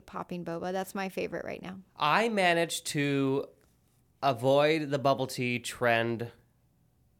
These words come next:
Speaker 2: and the bubble tea, what was the other word I was gonna use? The, <laughs> the bubble tea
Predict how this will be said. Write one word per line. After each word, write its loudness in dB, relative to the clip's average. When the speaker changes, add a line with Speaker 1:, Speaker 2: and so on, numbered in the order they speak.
Speaker 2:
and -2
the -2
bubble 0
tea, 0
what 0
was -4
the -4
other -4
word -4
I -6
was -12
gonna -8
use? -8
The, -2
<laughs> -6
the 4
bubble 4
tea 0